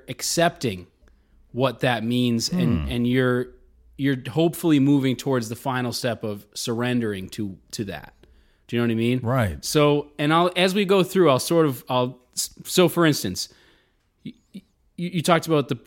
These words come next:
Speaker 1: the price to pay, right?
Speaker 2: Mm-hmm.
Speaker 1: Freedom, fame, success, et cetera,
Speaker 2: Yeah.
Speaker 1: right? All that stuff for your, for your actions, for whatever. Ex-,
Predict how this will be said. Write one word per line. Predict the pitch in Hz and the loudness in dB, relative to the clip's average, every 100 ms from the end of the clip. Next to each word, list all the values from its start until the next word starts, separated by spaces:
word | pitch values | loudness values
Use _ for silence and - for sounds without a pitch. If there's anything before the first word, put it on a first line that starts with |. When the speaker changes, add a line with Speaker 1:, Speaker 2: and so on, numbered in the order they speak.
| _ | _
Speaker 1:
the | 135 | -6
price | 127 151 131 - | -2 0 0 -2
to | |
pay, | 117 107 98 | -4 -2 0
right? | 110 107 | 0 -2
Speaker 2:
Mm-hmm. | 95 95 101 | 0 0 2
Speaker 1:
Freedom, | 156 139 127 123 117 | 4 4 4 2 0
fame, | - 139 123 120 117 110 | -2 0 2 2 2 -2
success, | - 117 - 123 113 - - | -6 -6 -2 0 0 -2 -6
et | 113 | 0
cetera, | 107 120 98 92 | 2 2 -2 -4
Speaker 2:
Yeah. | |
Speaker 1:
right? | 104 104 | -6 -6
All | - 117 | -2 -2
that | 107 101 | 0 -4
stuff | - 87 - | -8 -12 -6
for | |
your, | 110 110 | -2 -2
for | - 147 | 0 2
your | 131 | 4
actions, | 127 117 - 117 110 104 | 4 0 -2 -4 -2 -2
for | - 110 | -2 0
whatever. | 113 107 95 95 | 2 0 -2 -12
Ex-, | - | -12